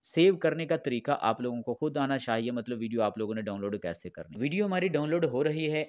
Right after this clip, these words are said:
अब आप लोगों ने जब तक वीडियो डाउनलोड होती है तब तक आप लोगों ने अब Google Chrome ओपन करना है। Google Chrome ओपन करने के बाद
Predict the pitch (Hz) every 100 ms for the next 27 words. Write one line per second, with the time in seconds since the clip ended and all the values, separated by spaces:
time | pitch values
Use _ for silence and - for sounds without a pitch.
0 | 175 170 147 147 156 147 135 139 131 123
1 | - 147 127 123 139 135 110 123 139 120
2 | 110 120 120 123 139 - 151 - 110 113
3 | 127 113 107 110 - 120 117 107 156 151
4 | 127 123 104 104 143 135 127 131 127 107
5 | 104 131 127 120 117 107 135 120 107 104
6 | 90 87 92